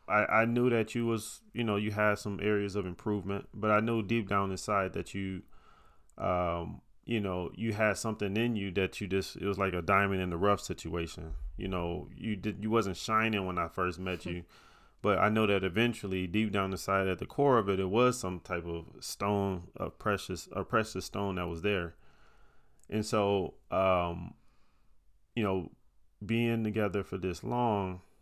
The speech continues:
Speaker 2: Which, by the way, it's seventeen years this year in October.
Speaker 1: <laughs> Being together for this long, you know, it just, it is one of those things that we just kinda grew, uh, a mutual respect for each other.
Speaker 2: Yes.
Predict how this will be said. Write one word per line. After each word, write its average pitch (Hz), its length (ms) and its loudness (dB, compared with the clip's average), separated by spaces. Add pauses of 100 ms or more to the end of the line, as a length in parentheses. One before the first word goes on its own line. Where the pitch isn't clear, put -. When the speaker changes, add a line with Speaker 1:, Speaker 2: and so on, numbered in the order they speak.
(260)
Speaker 2:
Which, 214 180 -2
by 196 120 0
the 180 100 -6
way, 151 340 -4
it's 170 280 -6
seventeen 170 640 -6
years 151 320 -8
this - 160 -16
year 208 220 -12 (600)
in 180 160 -2
October. 165 540 -10 (520)
Speaker 1:
<laughs> - 1400 -6
Being 113 200 6
together 107 320 4
for 101 120 2
this 98 220 -2
long, 101 400 2
you 95 80 -4
know, 95 200 0
it 90 80 -4
just, 92 280 -6 (580)
it 131 120 -2
is 143 120 4
one 131 220 6
of 127 80 4
those 113 240 2
things 113 320 0
that 101 200 4
we 101 160 0
just 98 300 -2 (120)
kinda 98 300 -2
grew, 98 640 -2 (400)
uh, 90 500 2
a 95 100 -6
mutual 101 520 -2
respect 92 440 -2
for 92 160 -6
each 90 160 -6
other. 87 240 -2
Speaker 2:
Yes. - 280 -12